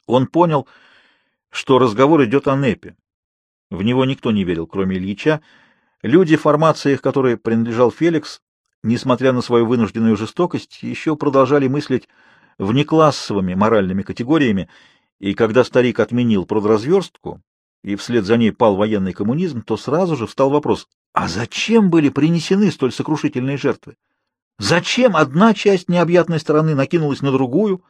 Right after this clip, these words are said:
Все для того, чтобы реанимировать погребенный ранее, ославленный и оплеванный капитализм? «Да не было в России никакого капитализма!»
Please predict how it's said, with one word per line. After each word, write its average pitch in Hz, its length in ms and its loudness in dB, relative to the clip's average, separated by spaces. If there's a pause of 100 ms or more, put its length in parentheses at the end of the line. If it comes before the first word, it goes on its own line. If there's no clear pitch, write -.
(1000)
Все 185 220 4
для 180 120 0
того, 180 220 4
чтобы 170 380 0
реанимировать 165 920 2
погребенный 160 560 2
ранее, 160 400 2
ославленный 151 720 0
и 151 60 2
оплеванный 156 460 2
капитализм? 170 540 -4 (1500)
«Да 156 300 4
не 214 420 6
было 190 300 6
в 143 60 2
России 190 500 2
никакого 170 460 4
капитализма!» 160 720 0